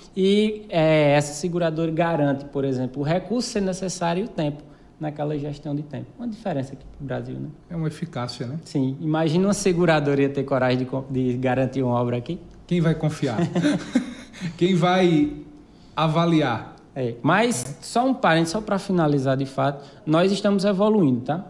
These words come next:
Speaker 1: Isso é uma,
Speaker 2: Sim,
Speaker 1: uma
Speaker 2: sim.
Speaker 1: coisa
Speaker 2: Também não é só
Speaker 1: é, sim.
Speaker 2: desgraça.
Speaker 1: É, se você pega com relação a pou-, a dez, quinze anos atrás, nós temos uma evolução gigantesca. Pra quem é da área, por exemplo, temos a implementação do bim,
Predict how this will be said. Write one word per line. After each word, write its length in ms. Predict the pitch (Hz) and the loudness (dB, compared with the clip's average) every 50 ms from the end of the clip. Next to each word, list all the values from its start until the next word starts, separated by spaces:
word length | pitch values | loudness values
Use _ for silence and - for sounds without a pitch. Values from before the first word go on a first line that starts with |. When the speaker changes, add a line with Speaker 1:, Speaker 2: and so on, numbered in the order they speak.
| - | -10
Speaker 1:
Isso 240 | 170 147 135 - - | -10 -10 -8 -4 -2
é 80 | 147 147 | 0 0
uma, 100 | 151 156 | 2 2
Speaker 2:
Sim, 80 | 151 | 2
Speaker 1:
uma 220 | 147 143 135 131 - | 2 2 2 0 0
Speaker 2:
sim. 180 | 139 131 117 | -2 -4 -4
Speaker 1:
coisa 240 | 104 131 131 123 127 | -2 -2 -2 0 2
Speaker 2:
Também 160 | 165 170 185 | 2 2 4
não 120 | 185 185 185 | 4 4 4
é 100 | 180 180 | 2 2
só 540 | - - 143 - 151 156 160 160 156 147 | 2 2 2 4 4 4 4 2 2 2
Speaker 1:
é, 20 | 131 | 0
sim. 220 | - - 147 131 | 0 0 0 0
Speaker 2:
desgraça. 580 | 120 110 117 123 117 107 95 92 - - - 135 | 0 0 -2 -4 -4 -4 -6 -6 -8 -8 -4 -2
Speaker 1:
É, 240 | 123 120 120 113 - - | 0 0 0 0 -2 -4
se 160 | - - 143 | -4 -4 -2
você 280 | 135 156 160 - 175 165 | -2 -2 -2 -2 -4 -4
pega 360 | - - 151 147 143 143 139 | -2 0 0 0 0 0 0
com 100 | - 156 | -2 -2
relação 540 | 143 143 139 135 135 139 135 - - 131 131 | 0 2 2 2 2 0 -2 -2 -2 0 0
a 80 | 131 | 0
pou-, 280 | 131 - 165 156 - - - | -2 -2 -2 -4 -4 -4 -4
a 120 | - 156 139 | -2 -2 0
dez, 640 | 135 135 131 151 170 190 190 175 143 - - - - - - - - | 0 2 2 4 4 4 4 2 0 -2 -6 -10 -16 -20 -20 -20 -8
quinze 340 | - - 147 156 151 143 147 | 0 2 4 4 4 4 2
anos 240 | 143 135 135 135 123 | 2 4 2 2 2
atrás, 480 | 135 127 127 - 123 123 131 151 147 - - - - - - - | -2 -4 -4 -4 -2 -2 -2 -2 -6 -10 -16 -20 -20 -16 -8 -6
nós 160 | 139 135 131 | -6 -6 -4
temos 260 | - 143 139 143 135 | -2 -2 -2 -2 -2
uma 120 | 139 139 | -2 -4
evolução 600 | 135 123 127 135 135 135 131 131 - 135 131 131 131 | -4 -4 -4 -2 -2 -2 -2 -4 -4 -4 -4 -2 -4
gigantesca. 720 | 123 - 156 170 175 156 - - 135 147 151 - - 156 - - | -4 -4 -4 -4 -4 -4 -4 -2 -2 -2 -4 -4 -8 -14 -12 -6
Pra 140 | - 160 160 | -6 -6 -4
quem 180 | - 170 156 | -2 -2 -2
é 60 | 151 | 0
da 140 | 143 139 135 | 0 0 0
área, 180 | 131 131 131 131 | 0 0 -2 -2
por 180 | 135 - 139 | -4 -4 -4
exemplo, 320 | 139 139 131 123 135 147 143 | -2 -2 -2 -2 -4 -6 -4
temos 260 | - 160 156 165 151 | -4 -2 -2 -2 -2
a 60 | 165 165 | -2 -2
implementação 720 | 160 156 165 156 151 151 143 143 143 135 - - 156 156 | -2 -2 -2 -2 -2 -2 -2 -2 -4 -4 -2 -2 -2 -2
do 140 | 160 151 | -2 -2
bim, 360 | 147 170 160 147 160 160 151 | -4 -4 0 2 2 2 0